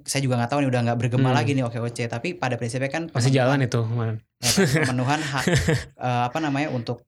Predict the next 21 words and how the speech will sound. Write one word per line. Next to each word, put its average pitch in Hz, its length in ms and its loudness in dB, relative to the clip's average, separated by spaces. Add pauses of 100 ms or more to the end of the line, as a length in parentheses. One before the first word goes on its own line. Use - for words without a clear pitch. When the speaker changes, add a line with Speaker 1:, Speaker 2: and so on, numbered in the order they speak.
(200)
Speaker 2:
Iya. 135 200 2
Speaker 1:
eh, - 40 -12 (160)
usaha. 127 480 -2
Speaker 2:
Hmm. 131 280 2
Speaker 1:
Nah, 117 80 -2
tapi 127 120 -4
kan 180 280 -4
pencapaian 135 480 -2
targetnya 127 400 -2
tidak 117 280 -2
sesuai 131 320 -4
dengan 120 240 -2
apa 113 160 -8
yang 117 120 -4
direncanakan 113 440 -6
dari 110 160 -4
awal, 117 320 -4
misalnya 123 280 -6
empat 117 200 -8
puluh 110 160 -6
ribu, 110 240 -4